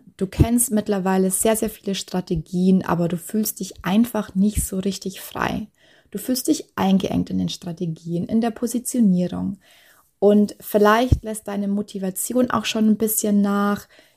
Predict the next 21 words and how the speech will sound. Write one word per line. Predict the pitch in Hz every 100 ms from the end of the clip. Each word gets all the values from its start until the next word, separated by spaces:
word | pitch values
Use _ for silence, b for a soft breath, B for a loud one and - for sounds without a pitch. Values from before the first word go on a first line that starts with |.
| _
Irgendwann | 208 208 196 190 190
fehlt | 190 - 208 208
dann | 202 196
die | 190
Inspiration, | 196 - 190 180 - - 240 233 220
die | 185 -
Kreativität | 220 240 233 - 196 202 208 202 196
will | 196
nicht | 196 190 -
mehr | 190
so | 190
richtig | 185 190 - 185
kommen. | - - 196 196 196 -
Irgendwie | 220 220 214 208
alles, | - 214 214
was | 202 202
du | 190
kreierst, | - 196 - 208 208
fühlt | - 208 196
sich | 196 185
so | - 185 185